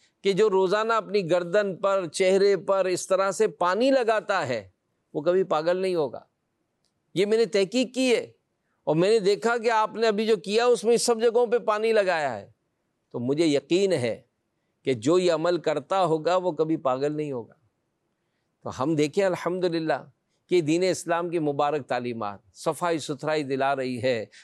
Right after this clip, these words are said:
جنت میں لے جانے والا عمل دلا رہی ہے، ہمارے ثواب کو بڑھا رہی ہے۔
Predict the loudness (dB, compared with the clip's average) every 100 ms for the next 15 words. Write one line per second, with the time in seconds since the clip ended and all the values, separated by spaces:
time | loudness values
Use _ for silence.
0 | _ -4 -2 0 -2 -2 0 0 0 0
1 | 0 0 0 0 0 -2 0 0 0 0
2 | -2 -2 0 0 0 -4 -12 -4 -2 0
3 | 0 2 2 0 0 0 2 2 2 2
4 | 2 0 0